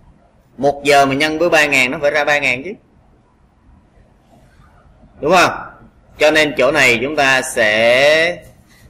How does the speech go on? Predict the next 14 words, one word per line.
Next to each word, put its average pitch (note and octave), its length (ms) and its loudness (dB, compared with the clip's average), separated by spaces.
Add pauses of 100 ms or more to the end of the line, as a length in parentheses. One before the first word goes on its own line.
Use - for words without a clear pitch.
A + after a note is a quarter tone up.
(120)
làm A#2+ 260 0
như B2 80 -4
thế D3+ 120 -4
này. A#2+ 200 0 (920)
Chúng F3+ 140 -6
ta F3+ 100 2
sẽ C3+ 140 -4
tính G3+ 240 2 (760)
nếu F3+ 440 0
như, A#3 380 4 (720)
nếu D#3 260 -4
như E3+ 220 -4 (760)
cái A3+ 320 -2
phút D4 300 -4